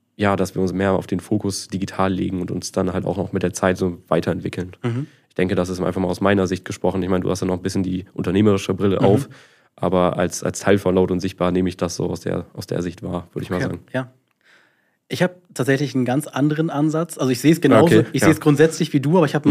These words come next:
Speaker 1: Mhm.
Speaker 2: anderen Ansatz, mir das herzuleiten, wie ich Digital-
Speaker 1: Ja.
Speaker 2: und Werbeagentur irgendwie so ein Stück weit differenziere.
Speaker 1: Ja, das dachte ich mir schon,
Speaker 2: Ich habe
Speaker 1: deswegen.
Speaker 2: ja schon mal erzählt, dass ich, äh, ein absoluter Serienjunkie bin.
Speaker 1: Mhm.
Speaker 2: Und es gibt eine Serie, die heißt Mad Men. Ich weiß nicht, ob du die kennst.
Speaker 1: Schon mal gehört, aber nicht geschaut.
Speaker 2: Genau, ich fasse
Speaker 1: Ja.
Speaker 2: mal kurz zusammen. Mad Men, für alle, die sie nicht kennen, ist eine aus meiner Sicht extrem gut gelungene Serie.
Speaker 1: Mhm.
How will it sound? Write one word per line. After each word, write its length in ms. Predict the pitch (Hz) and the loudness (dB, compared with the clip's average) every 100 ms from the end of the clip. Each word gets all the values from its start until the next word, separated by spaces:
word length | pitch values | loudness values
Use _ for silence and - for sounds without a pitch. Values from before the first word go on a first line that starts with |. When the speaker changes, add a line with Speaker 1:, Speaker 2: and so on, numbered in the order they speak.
| 110 | 6
Speaker 1:
Mhm. 60 | - | 6
Speaker 2:
anderen 80 | |
Ansatz, 360 | 139 139 135 - | 6 4 4 4
mir 200 | 131 156 | 4 6
das 160 | 127 143 | 4 2
herzuleiten, 600 | 135 131 120 123 123 113 | 0 2 2 2 0 -2
wie 200 | 131 135 | -6 -8
ich 180 | - | -8
Digital- 680 | - 120 123 - 131 131 135 | -8 -6 -6 -4 0 2 2
Speaker 1:
Ja. 40 | 135 | -2
Speaker 2:
und 200 | 120 120 | -2 2
Werbeagentur 540 | 131 131 120 113 123 | 2 2 0 -4 -4
irgendwie 280 | 127 127 131 | 0 2 2
so 80 | 123 | 0
ein 40 | |
Stück 200 | 117 120 | -2 -2
weit 140 | 117 | -2
differenziere. 400 | 110 117 110 107 | -4 -4 0 2
Speaker 1:
Ja, 40 | 104 | 2
das 160 | 98 | 0
dachte 220 | - 95 92 | -2 -4 -4
ich 60 | |
mir 100 | 92 | -4
schon, 160 | 90 92 | -2 0
Speaker 2:
Ich 100 | - | 2
habe 100 | 151 | 6
Speaker 1:
deswegen. 60 | 123 | 6
Speaker 2:
ja 40 | |
schon 80 | 151 | 8
mal 180 | 151 139 | 6 6
erzählt, 380 | 135 143 151 147 | 6 6 6 4
dass 240 | 135 - | 0 -2
ich, 260 | 135 - 143 | -4 -2 0
äh, 120 | 127 | 2
ein 80 | 131 | 0
absoluter 340 | 127 139 131 | -4 -2 0
Serienjunkie 800 | 117 135 123 113 104 113 101 107 | 4 4 4 0 -2 -4 -4 -8
bin. 220 | - 107 - | -10 -10 -4
Speaker 1:
Mhm. 260 | 95 104 | -2 0
Speaker 2:
Und 60 | 120 | -2
es 80 | 110 | -4
gibt 140 | - | -4
eine 60 | 123 | 2
Serie, 240 | 120 151 | 4 4
die 100 | 127 | 4
heißt 220 | 120 117 | 0 0
Mad 240 | 113 117 117 | 0 0 0
Men. 280 | 113 104 110 | -4 -4 -8
Ich 60 | 113 | -8
weiß 80 | 131 | -6
nicht, 40 | |
ob 40 | 123 | -4
du 40 | |
die 100 | 135 | -4
kennst. 360 | 120 139 175 - | -2 -2 -2 -6
Speaker 1:
Schon 100 | 98 | -6
mal 120 | 92 | -4
gehört, 260 | 90 107 110 | -4 -2 -2
aber 140 | 95 | -2
nicht 160 | 92 - | -4 -8
geschaut. 180 | - 113 | -2 4
Speaker 2:
Genau, 160 | 131 | 4
ich 140 | 127 - | 4 2
fasse 160 | 165 | 2
Speaker 1:
Ja. 60 | 127 | 4
Speaker 2:
mal 60 | 151 | 4
kurz 140 | 151 | 2
zusammen. 300 | 131 135 143 | 4 4 4
Mad 200 | 131 160 | 4 4
Men, 180 | 156 151 | 4 4
für 140 | 147 | 4
alle, 140 | 135 131 | 2 2
die 80 | 123 | 2
sie 80 | 123 | 4
nicht 260 | 147 - | 2 2
kennen, 260 | - 156 160 | 2 4 4
ist 200 | 143 - | 0 0
eine 220 | 131 139 | 2 0
aus 120 | 117 | -2
meiner 240 | 123 127 120 | 0 0 0
Sicht 160 | 120 | -2
extrem 380 | - - - 131 | -6 -6 0 0
gut 260 | 123 160 - | 0 -2 2
gelungene 420 | 139 139 147 131 | 4 4 4 2
Serie. 480 | 123 135 139 143 143 | 2 0 2 0 0
Speaker 1:
Mhm. 220 | 95 104 | -2 -4